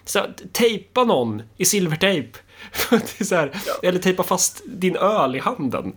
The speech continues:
Speaker 1: Det är skitbra, då tappar du inte
Speaker 2: Ja.
Speaker 1: bort den. Det är så jävla smart. Fan vad bra vi är,
Speaker 2: Ja.
Speaker 1: Sverige.
Speaker 2: Ja, men alltså, och, och silvertejp är typ så här,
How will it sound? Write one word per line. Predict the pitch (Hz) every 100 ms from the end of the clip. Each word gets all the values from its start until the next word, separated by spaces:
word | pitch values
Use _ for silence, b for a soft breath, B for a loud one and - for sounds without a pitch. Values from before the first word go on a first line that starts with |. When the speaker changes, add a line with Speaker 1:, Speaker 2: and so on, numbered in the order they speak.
| -
Speaker 1:
Det | 185
är |
skitbra, | - 233 - 214
då | 147 147
tappar | 190 185 190
du |
inte | 185 160
Speaker 2:
Ja. | 240
Speaker 1:
bort | 233 -
den. | 110 95 B B B
Det | -
är |
så | 202
jävla | 214 262 220 165 185
smart. | - 185 110 - - - -
Fan | - 330 143 165
vad | 156
bra | 151 143
vi | 123 117
är, | 101 - b
Speaker 2:
Ja. | 185 190
Speaker 1:
Sverige. | - 135 113 107 - b b - -
Speaker 2:
Ja, | 160
men | 226 294
alltså, | 254 247
och, | 254 233 226 220
och | 208
silvertejp | - 247 214 214 247 262 202
är | 240
typ | - 143 -
så | -
här, | 117 107 98